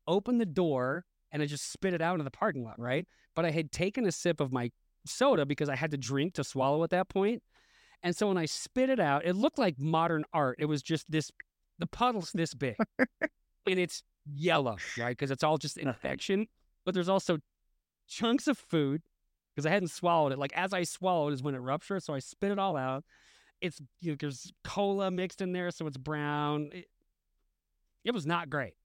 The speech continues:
Speaker 2: If anybody needs a reason right now to quit fast food, I think you've given them one. <laughs>
Speaker 1: Good. I've done my part for you.
Speaker 2: You've done your part.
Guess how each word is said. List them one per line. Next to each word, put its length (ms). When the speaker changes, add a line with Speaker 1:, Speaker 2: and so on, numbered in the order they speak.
Speaker 2:
If 240
anybody 540
needs 320
a 100
reason 440
right 280
now 200
to 100
quit 320
fast 320
food, 180
I 120
think 220
you've 140
given 260
them 160
one. 320
<laughs> 580
Speaker 1:
Good. 200
I've 180
done 200
my 140
part 240
for 80
you. 80
Speaker 2:
You've 120
done 200
your 140
part. 440